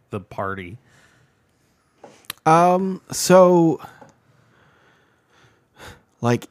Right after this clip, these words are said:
Speaker 2: in like, in your overworld stuff? Yeah.
Speaker 1: Yeah.
Speaker 2: Yeah, I think, well, eleven was an M M O, twelve,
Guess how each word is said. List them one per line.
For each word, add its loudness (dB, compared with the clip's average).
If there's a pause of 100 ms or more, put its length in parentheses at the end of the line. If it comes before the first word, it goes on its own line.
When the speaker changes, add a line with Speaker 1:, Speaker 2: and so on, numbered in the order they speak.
(120)
Speaker 2:
in 2 (600)
like, -6
in -2
your -4
overworld 2
stuff? -2
Yeah. 2
Speaker 1:
Yeah. -2 (500)
Speaker 2:
Yeah, -4 (100)
I -2
think, -6 (1160)
well, 2
eleven 2
was 2
an 2
M 4
M 4
O, 2
twelve, 2